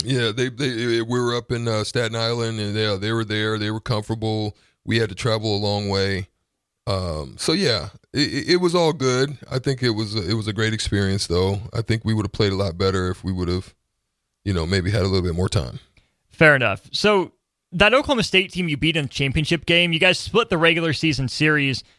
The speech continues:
Speaker 2: Two pretty good games, ninety-eight, uh, to eighty down at Gallagher Iba, but then they come to Lincoln, ranked number twenty-one, eighty-nine eighty-one. You guys win, and that's a team, Strick, that didn't just make the tournament,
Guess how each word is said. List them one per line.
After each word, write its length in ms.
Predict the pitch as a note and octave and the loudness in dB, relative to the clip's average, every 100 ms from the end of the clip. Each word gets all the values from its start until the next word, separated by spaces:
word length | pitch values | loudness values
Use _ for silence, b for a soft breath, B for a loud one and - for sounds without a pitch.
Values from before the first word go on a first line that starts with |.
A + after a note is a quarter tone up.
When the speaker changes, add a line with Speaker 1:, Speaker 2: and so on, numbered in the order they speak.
| _ | _
Speaker 2:
Two 140 | - D4 | -2 2
pretty 220 | C#4 A#3+ | 0 2
good 160 | G3+ D3 | 2 2
games, 280 | D3+ A#2 | 0 0
ninety-eight, 520 | D#3 F3+ F#3+ F3+ E3+ _ D3 | 2 2 4 2 2 _ 2
uh, 180 | C#3+ C3 | 4 2
to 120 | - D3+ | -2 0
eighty 240 | D#3 D#3+ | 2 0
down 320 | B2+ D3 C#3+ | 2 2 2
at 100 | B2+ | -2
Gallagher 360 | C3 C3+ C3+ - | 0 2 2 0
Iba, 300 | C3 C#3+ D#3+ | 2 2 2
but 120 | D3+ | 2
then 340 | E3 F3 E3+ D3 | 2 2 0 0
they 140 | E3+ | 0
come 240 | F3+ F#3+ E3 | 2 0 0
to 80 | C#3 | 0
Lincoln, 500 | D#3 E3+ E3 D3 - b b | -2 2 0 0 -6 b b
ranked 260 | D#3 E3 F3 | 2 2 2
number 200 | D#3 D#3 | -2 -2
twenty-one, 500 | E3 D#3+ D3+ D3+ D3 | 0 0 2 2 2
eighty-nine 600 | D3 D3 C#3+ C#3+ D3 C#3+ | 0 0 2 2 2 0
eighty-one. 480 | C#3+ C3 B2+ C#3 C#3 | -2 -2 0 0 0
You 80 | C3+ | 2
guys 300 | B2 A2+ A2+ | 0 0 -2
win, 400 | G3+ F3 D3 - _ | 0 0 -2 -6 _
and 100 | E3 | 0
that's 140 | B3 D4 | 0 0
a 60 | |
team, 240 | - A#3+ F#3 | -2 0 0
Strick, 300 | - G3 - | 0 0 0
that 200 | F3 - _ _ E3 | -2 -2 _ _ -4
didn't 260 | C3+ F#4 C4 | 0 2 2
just 360 | G3 - - | 2 0 -4
make 220 | D3+ A3 G3 | 2 2 2
the 80 | |
tournament, 420 | D#3+ D3 C3 B2+ | -2 -2 -2 -6